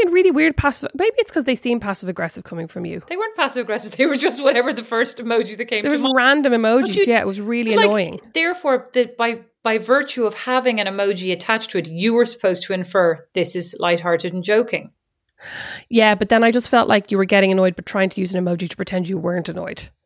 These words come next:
Speaker 2: Okay, well, I'm
Speaker 1: I
Speaker 2: sorry.
Speaker 1: felt like they were pretending emojis. I know, I know. That was in, that, that was in my head. It's
Speaker 2: I'm
Speaker 1: nothing to do
Speaker 2: not
Speaker 1: with you.
Speaker 2: responsible for how you feel.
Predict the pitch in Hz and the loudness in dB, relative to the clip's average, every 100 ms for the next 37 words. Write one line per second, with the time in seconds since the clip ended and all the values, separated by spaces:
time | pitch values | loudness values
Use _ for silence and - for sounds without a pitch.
0 | _ _ - 165 139 143 170 170 196 220 | _ _ -14 -12 -12 -10 -8 -6 -2 0
1 | 208 202 190 175 196 - 190 190 175 165 | 2 0 0 0 -2 -2 0 2 0 -2
2 | 165 180 170 - 208 220 220 202 190 165 | -4 -6 -10 -4 0 4 4 4 2 0
3 | 180 190 202 196 202 233 233 226 208 175 | 0 0 0 -2 -2 0 2 2 2 0
4 | - 202 214 220 208 220 202 202 190 - | -2 0 0 0 0 -2 -4 -4 -4 -6
5 | 180 170 175 170 156 151 156 135 123 | -8 -6 -6 -6 -8 -12 -14 -16 -16